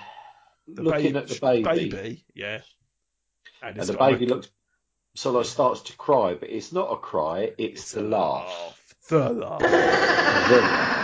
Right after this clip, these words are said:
Speaker 2: Yeah, exactly that.
Speaker 1: Yeah, yeah, yeah.
Speaker 2: And then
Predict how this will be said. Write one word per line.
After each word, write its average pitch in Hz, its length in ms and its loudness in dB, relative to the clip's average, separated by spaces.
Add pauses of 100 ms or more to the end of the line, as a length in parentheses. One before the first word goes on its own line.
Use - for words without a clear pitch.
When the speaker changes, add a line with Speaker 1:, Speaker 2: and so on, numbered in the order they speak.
(1080)
Speaker 2:
Yeah, - 100 -4 (260)
exactly - 480 -2
that. 87 300 -4
Speaker 1:
Yeah, 120 180 -6 (100)
yeah, - 240 -6
yeah. - 460 -4 (1700)
Speaker 2:
And 113 200 4
then 117 260 4